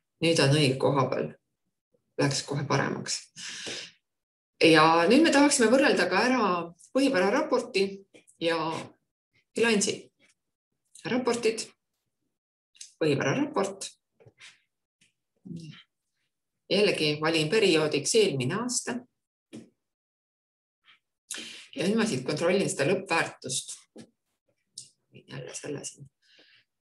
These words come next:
teise aknasse nagu kõrvale tõsta. Kõiki numbreid ei pea ilmtingimata meelde jätma ja ei, ei pea ilmtingimata ka kõiki välja trükkima. Neid saab lihtsalt niimoodi kõrvale tõsta.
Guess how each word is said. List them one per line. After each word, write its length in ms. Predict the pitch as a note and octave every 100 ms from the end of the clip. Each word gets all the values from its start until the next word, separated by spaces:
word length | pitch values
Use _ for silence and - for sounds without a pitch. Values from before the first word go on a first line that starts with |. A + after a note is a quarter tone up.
| _ _ _ -
teise 380 | C#3 C3 - C3+ - - _ _ _ D3
aknasse 480 | - - C#3 - D3+
nagu 220 | D#3 F#3+
kõrvale 400 | C4 A#3 F3 D#3+ D3+
tõsta. 400 | - - - - - - _ _ _ _ _ _ _ - - _ _ _ _ _ - - - _ -
Kõiki 220 | E3+ E3 E3+
numbreid 320 | E3+ D#3 D3
ei 80 | D#3+
pea 140 | F3
ilmtingimata 560 | E3 E3 D#3+ D#3+ D#3 E3
meelde 300 | G#3 F#3 D3
jätma 320 | D3+ - C#3
ja 100 | C#3
ei, 140 | D3+ C#3+ -
ei 100 | D3 C#3+
pea 140 | D#3
ilmtingimata 640 | D#3 D3 D3 C#3+ C3+ - C#3+
ka 80 | C#3+
kõiki 380 | D#3+ - C#3+ - - - _ _ _ _ - - - -
välja 240 | C#4+ -
trükkima. 500 | C#3+ C#3 - C#3 C3 C#3 - _ -
Neid 220 | C#3 C3+ -
saab 300 | C#3 C#3 C3+
lihtsalt 360 | C#3 - -
niimoodi 280 | D3 D3 C3+ C#3
kõrvale 340 | D3 C3+ -
tõsta. 380 | C#3+ - -